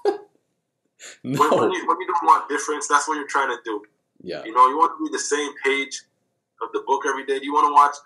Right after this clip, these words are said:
Speaker 2: the same five minutes of the movie every day?
Speaker 1: No.
Speaker 2: Do you want, you wanna watch the same sports highlight every day? If you don't want difference, that's what you're subscribing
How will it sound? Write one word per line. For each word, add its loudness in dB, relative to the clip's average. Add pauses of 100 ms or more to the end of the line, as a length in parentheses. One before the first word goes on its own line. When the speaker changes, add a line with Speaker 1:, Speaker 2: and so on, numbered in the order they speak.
(160)
Speaker 2:
the -16
same -4
five 4
minutes -2
of -8
the -2
movie -2
every -8
day? -4 (260)
Speaker 1:
No. -8
Speaker 2:
Do -6
you 0
want, 0
you 6
wanna 2
watch 6
the -8
same -4
sports -2
highlight 2
every -2
day? -2
If -20
you -8
don't 0
want 4
difference, -8
that's -2
what -4
you're -6 (800)
subscribing -2